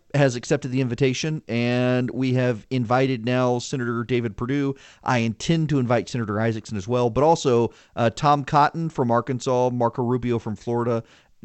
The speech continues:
Tim Scott from South Carolina, and Ben Sass from Nebraska. We've extended invites to them. I'm also going up to Washington to personally invite, um, someone who I can't name right now, but we're expecting to have someone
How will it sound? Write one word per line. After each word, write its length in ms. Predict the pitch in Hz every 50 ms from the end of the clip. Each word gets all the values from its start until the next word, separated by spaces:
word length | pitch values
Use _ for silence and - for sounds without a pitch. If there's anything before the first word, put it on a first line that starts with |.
| -
Tim 180 | - 156 147 131
Scott 500 | - - - - 135 123 123 - - -
from 360 | - - 131 120 117 113 110
South 260 | - 139 131 120 -
Carolina, 500 | - 123 117 117 117 120 120 120 120 117 -
and 640 | - 104 107 107 107 104 104 107 110 104 98 98 107
Ben 160 | - 127 120
Sass 460 | 113 - - - 113 110 107 110 - -
from 240 | - 113 104 98
Nebraska. 600 | 92 90 80 107 104 101 110 - - - 120 113 - - - - - _
We've 160 | - 123 120 107
extended 480 | 110 - - - 117 107 104 113 113 -
invites 440 | - 123 110 92 107 107 107 - - -
to 100 | - 107
them. 240 | 117 127 127 123
I'm 160 | 117 110 107 107
also 360 | 104 104 - - 117 107 101
going 320 | 101 95 107 110 110 107
up 160 | 104 - - -
to 200 | - 120 110 110
Washington 640 | 104 101 107 104 101 - - - 107 - - 104 101
to 120 | - 107
personally 580 | 98 - - 127 123 - - 107 104 104 101 -
invite, 480 | - 95 82 98 90 95 95 - - - _ - - - - _ _ _ -
um, 760 | - 104 101 101 104 101 101 101 98 98 98 101 98 98 - -
someone 1120 | - - - - - - - - - - - - - - - - 131 120 117 113 110 107
who 180 | 104 113 104 104
I 120 | 101 101
can't 380 | 101 - - 117 107 95 - -
name 360 | 107 107 104 104 104 95 90
right 200 | 92 95 92 - 92
now, 260 | 98 92 90 92 95
but 180 | 85 98 - -
we're 140 | 107 104
expecting 460 | 92 80 - - 107 92 - - 90 80
to 60 | 92
have 200 | 92 87 85 -
someone 560 | - - 107 90 90 90 87 82 85 90 87